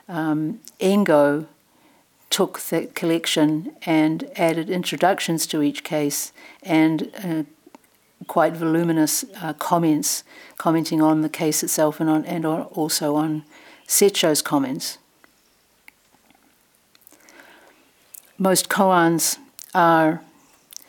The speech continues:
brief exchanges between masters and students.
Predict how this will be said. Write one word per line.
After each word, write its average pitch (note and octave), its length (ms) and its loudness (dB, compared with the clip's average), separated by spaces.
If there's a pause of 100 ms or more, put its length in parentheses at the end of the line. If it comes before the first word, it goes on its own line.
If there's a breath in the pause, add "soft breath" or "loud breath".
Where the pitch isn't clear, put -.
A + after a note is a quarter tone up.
(420 loud breath)
brief F3 720 0
exchanges E3+ 840 0
between D#3+ 460 -2
masters E3 440 0
and D3+ 120 -4
students. D#3+ 580 0